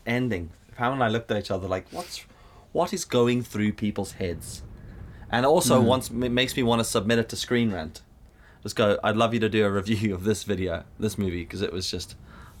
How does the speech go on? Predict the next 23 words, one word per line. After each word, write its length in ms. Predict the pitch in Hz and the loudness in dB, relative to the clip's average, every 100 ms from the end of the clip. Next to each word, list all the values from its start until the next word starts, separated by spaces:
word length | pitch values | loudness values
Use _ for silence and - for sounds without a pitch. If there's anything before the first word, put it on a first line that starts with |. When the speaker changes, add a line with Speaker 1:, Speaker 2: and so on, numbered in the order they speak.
| - | -4
Speaker 1:
utter 260 | 101 104 107 | -4 -2 -4
shat." 300 | - 110 82 | 0 0 2
Speaker 2:
<laughs> 20 | |
This 180 | 98 - | 0 0
video. 400 | 127 123 110 92 | 2 2 2 0
Speaker 1:
Utter 180 | 110 113 | -2 -4
shat. 280 | - 92 85 | -4 -4 -4
Speaker 2:
Just 180 | - - | -4 -2
send. 200 | 139 127 - - - - - - - - - - | -4 -6 -12 -20 -20 -20 -20 -20 -18 -20 -18 -6
Oh, 360 | 151 135 107 98 - | -2 2 0 -2 -6
I've 240 | - - 170 | 4 6 8
Speaker 1:
Ah. 60 | 165 | 4
Speaker 2:
not 140 | 151 | -2
seen 160 | 156 139 | 0 2
either 200 | 131 113 | 4 4
of 60 | |
those 200 | 104 104 | 4 0
films. 280 | - 101 98 | 0 -2 2
Speaker 1:
Well, 340 | 147 151 156 156 | 6 10 10 8
Speaker 2:
I, 40 | |
to 80 | 135 | 4
be 100 | 139 | 0
honest. 360 | 131 127 - | 0 0 -4